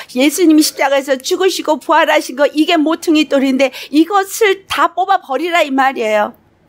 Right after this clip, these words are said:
신학을 배우고 교회에서 설교와 세미나와 많은 가르침이 있다 할지라도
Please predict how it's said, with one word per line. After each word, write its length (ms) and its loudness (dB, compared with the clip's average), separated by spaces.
신학을 580 2
배우고 760 0
교회에서 560 2
설교와 840 0
세미나와 960 0
많은 420 -2
가르침이 680 -2
있다 180 -2
할지라도 540 0